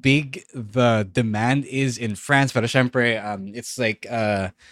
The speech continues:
it's a Europe thing, diba? You, you put it there in continental Europe, and then that's the, that's the draw for the rest of the region, diba? So, um, it's a big deal. Um, I hope,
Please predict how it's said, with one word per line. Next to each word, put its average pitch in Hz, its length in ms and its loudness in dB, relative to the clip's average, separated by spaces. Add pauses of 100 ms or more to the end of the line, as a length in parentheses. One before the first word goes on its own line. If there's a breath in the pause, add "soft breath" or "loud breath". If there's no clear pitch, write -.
(220 loud breath)
it's 147 100 -2
a 151 40 4
Europe 208 260 6
thing, 90 200 -6
diba? 98 200 -8
You, 110 200 -6
you 120 120 -2
put 143 160 0
it 135 140 -2
there 135 180 4
in 120 100 0
continental 120 560 2
Europe, 107 460 6
and 98 140 -4
then 98 160 -4
that's - 260 -6
the, 107 220 -2 (180)
that's 120 220 -6
the 123 80 0
draw 113 300 4
for 104 260 -4
the 104 100 -4
rest 101 300 -2
of 92 100 -4
the 98 160 2
region, 101 480 4
diba? 92 160 -10
So, 101 240 0 (460 loud breath)
um, 90 420 -4 (240)
it's 143 180 -4
a 123 40 2
big 147 180 4
deal. 147 300 8
Um, 101 400 2
I 107 80 2
hope, 135 320 2